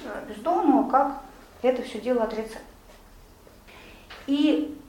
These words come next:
особенность Берлиоза в том, что он умный, в том, что он всё понимает.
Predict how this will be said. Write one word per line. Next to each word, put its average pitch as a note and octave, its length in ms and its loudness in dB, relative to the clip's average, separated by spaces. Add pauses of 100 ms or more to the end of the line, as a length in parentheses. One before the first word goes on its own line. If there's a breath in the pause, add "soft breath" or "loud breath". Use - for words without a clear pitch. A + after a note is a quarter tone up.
(140)
особенность B3+ 560 2
Берлиоза F4+ 540 4
в - 100 -4
том, E4 160 0
что C4+ 200 0
он A3 100 0
умный, A#3+ 420 -2 (960)
в - 40 -20
том, A3 100 -6
что - 160 -10
он - 60 -10
всё - 220 -12
понимает. C#4+ 640 0